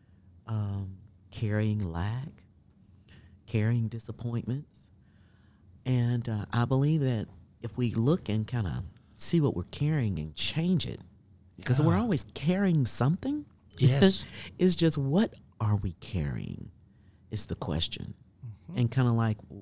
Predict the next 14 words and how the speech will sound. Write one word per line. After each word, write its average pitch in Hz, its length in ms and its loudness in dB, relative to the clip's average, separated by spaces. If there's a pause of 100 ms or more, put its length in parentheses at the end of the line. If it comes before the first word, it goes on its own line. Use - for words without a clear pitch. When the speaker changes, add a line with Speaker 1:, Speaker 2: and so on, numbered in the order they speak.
Speaker 1:
you 123 200 2
know, 110 60 6
in 104 60 4
the 95 80 2
last, 101 540 0
um, 85 420 -6
episode, 87 680 -2 (600)
it's 107 120 -2
like, 95 160 -2
who 123 360 0
are 120 220 2
we? 64 320 -6 (500)
You 95 80 -6
know, 76 300 -8